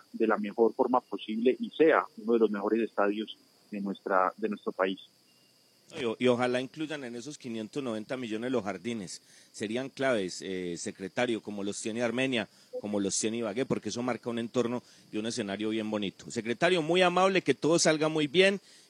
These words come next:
Speaker 2: que esa gestión que, que van a hacer, eh, de remodelación de ciertas zonas de Palo Grande salga de la mejor manera y que esa veeduría esté atenta de lo que hace la gente de Once Caldas y que ojalá la reunión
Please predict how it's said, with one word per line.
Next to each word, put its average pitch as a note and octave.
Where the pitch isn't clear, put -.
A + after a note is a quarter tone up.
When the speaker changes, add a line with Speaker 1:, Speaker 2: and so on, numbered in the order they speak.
Speaker 2:
que C3+
esa D#3
gestión D3
que, A2
que A#2
van B2
a C#3
hacer, C#3
eh, F#2+
de G2+
remodelación G#2
de B2
ciertas B2+
zonas B2+
de A#2+
Palo G2
Grande A2+
salga A#2+
de G#2+
la G2
mejor G2
manera C#3+
y -
que -
esa A#2
veeduría G#2+
esté B2
atenta D3+
de G#2+
lo G2+
que -
hace A2+
la B2+
gente A2+
de D3+
Once D3
Caldas E3
y D#3
que B2+
ojalá A#2+
la D#3
reunión C#3+